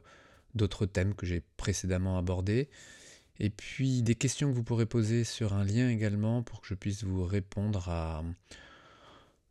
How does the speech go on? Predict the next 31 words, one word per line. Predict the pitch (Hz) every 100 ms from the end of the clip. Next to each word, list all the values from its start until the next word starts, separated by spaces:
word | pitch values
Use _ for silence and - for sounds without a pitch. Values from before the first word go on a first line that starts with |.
| _ _
différentes | 117 - 107 104
intentions | 104 104 110 107 - 110
concernant | 117 95 - 101 101
les | 95
différents | 98 - 98
sujets | - 98 95
abordés | 92 95 98
jusqu'à | 95 - 92
maintenant. | 87 - 127 139 - _ -
Une | 98
grande | 95 113 107
place | 120 -
à | 101
l'improvisation, | 98 - 92 87 80 117
puisque | 117 - -
comme | - 101
je | 101
vous |
le | 92
disais | 90
tout | - -
à | 85
l'heure, | 101 110 - - - - - - - _ - -
euh, | 90 82 85
chaque | 90 95 90
jour | 107 101
j'improviserai | 90 - 87 85 95 92 120 - _ _ _ _ -
des | 107 98 117 117
nouveaux | 113 104
sujets | - 90 87 98 - _ _
et, | 104 98